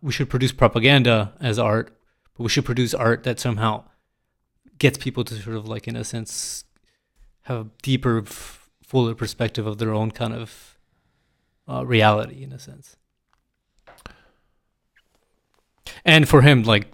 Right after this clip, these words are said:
something like Hollywood is, is just structurally dis-, designed to produce fantasies that are not, that are less and less tied to reality in a sense.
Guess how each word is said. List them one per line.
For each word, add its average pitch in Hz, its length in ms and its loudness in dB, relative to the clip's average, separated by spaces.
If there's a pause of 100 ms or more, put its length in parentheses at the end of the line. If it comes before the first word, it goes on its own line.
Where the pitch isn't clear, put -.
something 127 320 4
like 110 140 4
Hollywood 107 340 4
is, 101 300 -4
is 110 200 -6
just 107 140 -2
structurally 104 580 0 (600)
dis-, - 280 0 (460)
designed 110 600 0
to 117 100 -4
produce 107 540 -4 (260)
fantasies 123 540 -2
that 127 140 -8
are 104 80 -4
not, 107 380 -4 (200)
that 127 140 0
are 107 120 -2 (200)
less 123 220 2
and 113 120 -4
less 107 140 -4
tied 117 320 -6
to - 200 -8
reality 110 480 -10
in 156 80 -20
a 139 60 -16
sense. - 300 -20